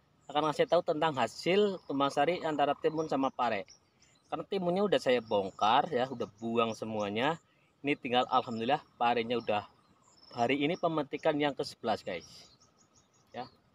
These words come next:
hari ini pemetikan yang kesebelas. Jadi, dapat berapa? Kalian bisa tonton terus di channelnya Alif Tani sampai habis, guys. Jadi, tonton terus.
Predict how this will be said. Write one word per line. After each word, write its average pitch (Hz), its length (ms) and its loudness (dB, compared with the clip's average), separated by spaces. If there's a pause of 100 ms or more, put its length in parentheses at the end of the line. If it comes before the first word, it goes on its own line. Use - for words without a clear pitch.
hari 110 180 -2
ini 123 60 -6
pemetikan 117 400 -2
yang 113 80 -6
kesebelas. 110 420 -2 (920)
Jadi, 147 160 -4 (480)
dapat 127 240 0
berapa? 143 400 8
Kalian 143 320 2
bisa 131 240 4 (720)
tonton 165 160 4
terus 180 240 2
di 147 160 4
channelnya 147 340 2
Alif 143 220 0
Tani 147 180 0
sampai 131 540 0 (1040)
habis, 104 260 -8
guys. 98 240 -8 (1700)
Jadi, 143 240 0 (800)
tonton 147 320 0
terus. 170 640 0